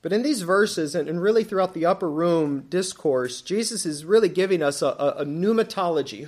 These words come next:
Who is the Spirit? What is the Spirit doing? What is his work?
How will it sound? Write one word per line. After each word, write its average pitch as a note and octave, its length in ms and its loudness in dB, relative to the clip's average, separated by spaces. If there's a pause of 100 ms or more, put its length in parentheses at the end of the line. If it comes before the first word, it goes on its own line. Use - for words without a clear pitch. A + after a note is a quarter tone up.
Who C#4 180 0
is C#4 200 0
the A3 80 -6
Spirit? - 500 0 (180)
What F#3+ 280 2
is C4+ 160 -2
the - 120 -6
Spirit F#3+ 640 -2
doing? F3 380 -2
What F3+ 120 0
is A#3 120 -2
his A#3 240 -10
work? F#3 520 -6